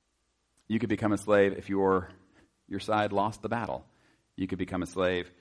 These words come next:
if, um, if you were just a part of a poor family and there was a drought that year and you didn't, the farm usually had enough to support you, but this year it didn't. And so you could be,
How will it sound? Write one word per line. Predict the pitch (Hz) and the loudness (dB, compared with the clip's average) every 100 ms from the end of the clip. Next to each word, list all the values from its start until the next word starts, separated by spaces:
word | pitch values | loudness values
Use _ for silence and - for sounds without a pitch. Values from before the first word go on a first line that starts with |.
| _ _ _ - | _ _ _ -6
if, | 92 87 - - | -2 -2 -4 -6
um, | 90 80 78 - - _ _ _ _ _ _ _ _ _ _ _ 101 | -4 -4 -6 -12 -20 _ _ _ _ _ _ _ _ _ _ _ -10
if | - | -4
you | 95 | -4
were | |
just | 95 92 | -4 -8
a | - | -10
part | - 110 - | 2 2 2
of | 101 98 95 - | 0 0 0 -2
a | 98 95 90 - - _ | 0 2 0 -6 -20 _
poor | - 110 | -2 -2
family | 101 104 98 71 69 _ _ 87 | 0 -4 -4 -6 -14 _ _ -12
and | 80 82 80 82 - - _ _ _ 78 | -10 -8 -10 -10 -16 -20 _ _ _ -10
there | 85 87 | -6 -4
was | 87 | -4
a | 95 | -4
drought | 95 87 78 | -4 -6 -6
that | 80 76 | -10 -10
year | 73 65 - - | -12 -16 -18 -14
and | 76 76 73 _ - | -12 -12 -14 _ -18
you | 78 | -12
didn't, | - - - - _ _ _ _ 90 | -10 -10 -12 -18 _ _ _ _ -16
the | 87 | -8
farm | 90 90 90 85 - - | -2 -2 -2 -8 -14 -16
usually | 92 139 - 120 | 2 2 4 0
had | 107 104 | 0 0
enough | 98 95 | -2 -4
to | 92 | -14
support | - - 95 - | -14 -8 -10 -8
you, | |
but | 85 82 | -12 -10
this | 92 90 | -10 -6
year | 85 | -8
it | |
didn't. | 85 90 90 _ _ _ _ _ _ _ _ _ - | -8 -10 -16 _ _ _ _ _ _ _ _ _ -6
And | 101 | -4
so | 113 | 0
you | 110 | 0
could | 107 98 | 0 0
be, | 110 104 | 0 -2